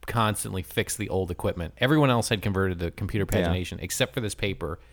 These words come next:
Speaker 1: and it, they had just converted to computer pagination, like, a month before I got there,
Speaker 2: Hmm.
Speaker 1: and that was in oh six.
Speaker 2: Yeah.
Speaker 1: So,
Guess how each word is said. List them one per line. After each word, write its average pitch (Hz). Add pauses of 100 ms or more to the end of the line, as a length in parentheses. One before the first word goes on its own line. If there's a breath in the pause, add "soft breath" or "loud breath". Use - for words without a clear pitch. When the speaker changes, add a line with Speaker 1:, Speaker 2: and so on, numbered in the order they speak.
(120 soft breath)
Speaker 1:
and 117
it, 110
they 107
had 98
just 139
converted 117 (480 soft breath)
to -
computer 113
pagination, 101
like, 90
a 101
month 104
before 98
I 82
got 82
there, 85
Speaker 2:
Hmm. 135 (600)
Speaker 1:
and 107
that 127
was 113
in 101 (140)
oh 110
six. - (140)
Speaker 2:
Yeah. 87 (100)
Speaker 1:
So, 98